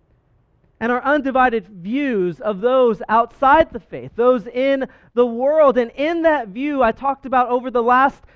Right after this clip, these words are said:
two weeks, our undivided affections, how we're called to love one another as the church, and how we're called to love the world that Jesus came to die for. And in all of this undividedness,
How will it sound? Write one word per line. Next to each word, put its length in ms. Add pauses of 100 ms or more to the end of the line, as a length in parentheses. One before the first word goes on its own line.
(140)
two 240
weeks, 520
our 240
undivided 1040
affections, 840
how 160
we're 160
called 320 (220)
to 120
love 460
one 240
another 380
as 280
the 100
church, 360 (160)
and 120
how 140
we're 180
called 400
to 120
love 680 (260)
the 160
world 640
that 140
Jesus 480
came 500 (300)
to 100
die 440 (120)
for. 380 (1700)
And 120
in 100 (100)
all 300
of 140
this 340
undividedness, 420